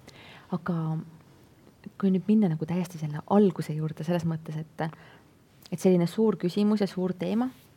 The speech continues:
et aga millest üldse need vaimse tervise probleemid noortel tekivad? Et, äh, mis need sellised, äh, mingid põhilised märksõnad või kohad on? Kas te oskate välja tuua, Lemme?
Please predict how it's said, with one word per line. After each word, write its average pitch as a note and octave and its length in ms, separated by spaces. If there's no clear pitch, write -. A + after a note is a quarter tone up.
et - 300
aga F3 160
millest F#3+ 600
üldse F3+ 240
need E3 140
vaimse F3+ 300
tervise F3 300
probleemid E3+ 540
noortel F3 560
tekivad? - 580
Et, F3 360
äh, F3 180
mis F#3 220
need F3+ 140
sellised, F3 400
äh, F3 140
mingid E3 220
põhilised G3+ 400
märksõnad F3 540
või E3 100
kohad F#3 320
on? F3+ 180
Kas - 120
te - 60
oskate - 240
välja F3 180
tuua, F3 220
Lemme? F3 220